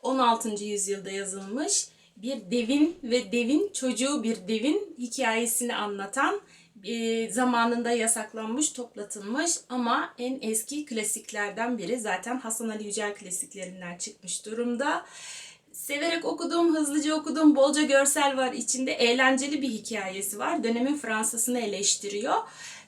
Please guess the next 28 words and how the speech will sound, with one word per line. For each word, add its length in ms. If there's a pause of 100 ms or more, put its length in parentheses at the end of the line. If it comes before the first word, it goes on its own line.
Tavsiye 600
ederim. 440 (100)
Kolay 420
okunan 540
bir 260
klasik 480
arıyorsanız. 760 (1160)
Bir 220
başka 340 (240)
yine 480
hızlıca 420
okuyabileceğiniz 800
klasik 480
benim 260
Mayıs 320
ayının 160
ikinci 300
yarısında 420
okuduğum 600
Balzac'ın 600
Bilinmeyen 480
Şaheseriydi. 920
Balzac 340
kitaplarını 540
okumak 440
çok 200
kolay 280
olmuyor, 420